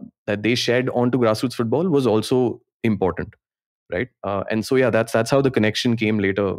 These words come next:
You know, automatically, once, once you're running matches week on week,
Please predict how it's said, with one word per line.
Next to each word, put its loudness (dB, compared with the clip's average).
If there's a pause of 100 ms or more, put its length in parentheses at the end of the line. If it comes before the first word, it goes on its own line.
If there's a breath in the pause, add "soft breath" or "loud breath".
(160)
You -8
know, -2
automatically, -2
once, -2
once -6
you're 0
running -2
matches -2
week -4
on -2
week, -4